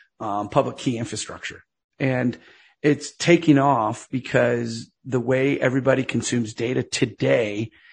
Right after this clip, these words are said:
isn't necessarily just on your workstation. I don't know about you, Mary, um, uh, Marianne, but I look at my phone just as much as I look at my, um,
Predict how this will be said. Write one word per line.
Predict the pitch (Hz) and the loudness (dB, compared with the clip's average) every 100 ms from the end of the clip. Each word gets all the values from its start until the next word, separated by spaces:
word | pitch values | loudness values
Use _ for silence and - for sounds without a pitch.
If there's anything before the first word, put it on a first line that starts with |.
| _ _ _ | _ _ _
isn't | 156 156 175 | 6 6 8
necessarily | 147 143 151 - 139 127 | 6 4 0 4 4 4
just | 120 127 | -2 -2
on | 123 | -4
your | 113 | -4
workstation. | 120 127 - 107 - 95 92 _ _ _ - | -6 -4 -2 -4 -4 -10 -12 _ _ _ -2
I | 135 | 4
don't | 147 | 6
know | 151 | 8
about | 135 117 | 6 2
you, | 117 131 147 135 123 | 0 2 4 2 -2
Mary, | - 127 120 127 - - | -6 -8 -6 -6 -8 -10
um, | - - | -8 -8
uh, | - 117 110 | -6 -6 -4
Marianne, | - 120 120 123 | -4 -2 -2 -2
but | 120 - - | -2 -4 -2
I | 123 143 143 127 117 - - _ - | 2 4 6 4 2 -4 -18 _ -2
look | 143 139 | 0 4
at | 143 107 - | 2 2 -2
my | 123 113 | -2 -2
phone | 110 160 160 135 | 2 6 8 6
just | 127 131 | 2 0
as | 120 | 0
much | 123 120 | 0 -2
as | 113 | -4
I | 113 107 | -4 -4
look | 107 - | -6 -6
at | - | -6
my, | 101 98 95 98 _ - | -6 -6 -8 -12 _ -12
um, | 101 - 92 | -10 -8 -10